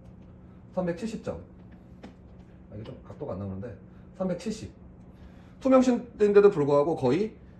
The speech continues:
최상위권 실드라고 보셔야 돼요. 유브이 사백, 안티 스크래치. 안티 스크래치는 말 그대로 실드에 스크래치가 잘 안 나게 하는 기능이 탑재되어 있다는 거죠.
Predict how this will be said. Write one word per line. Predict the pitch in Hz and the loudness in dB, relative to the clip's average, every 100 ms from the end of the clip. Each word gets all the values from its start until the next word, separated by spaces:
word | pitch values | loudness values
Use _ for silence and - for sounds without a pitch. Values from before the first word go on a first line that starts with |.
| - - - | -20 -20 -2
최상위권 | 262 254 254 233 190 | 0 2 0 0 -4
실드라고 | 160 143 139 113 | -6 -6 -8 -8
보셔야 | 92 90 | -12 -14
돼요. | 87 - - - - - - - - - - | -16 -18 -20 -20 -20 -20 -20 -20 -20 -20 -10
유브이 | 127 135 | -2 -2
사백, | - 92 294 - - - | -2 -6 -6 -8 -18 -10
안티 | 131 139 | -6 -4
스크래치. | 196 - 113 - | -6 -6 -8 -4
안티 | 135 180 | -4 -4
스크래치는 | - 156 175 | -6 -6 -4
말 | 151 113 | -4 -4
그대로 | 113 170 | -4 -6
실드에 | 190 240 208 220 - - - - | -6 -4 -2 -4 -8 -18 -20 -18
스크래치가 | - 247 - 185 | -6 -6 -4 -4
잘 | 160 | -4
안 | - 117 | -4 -2
나게 | 139 | -2
하는 | 131 120 | -2 -4
기능이 | 110 107 | -8 -8
탑재되어 | - 202 160 | -8 -8 -8
있다는 | - 92 | -8 -12
거죠. | 85 80 | -14 -16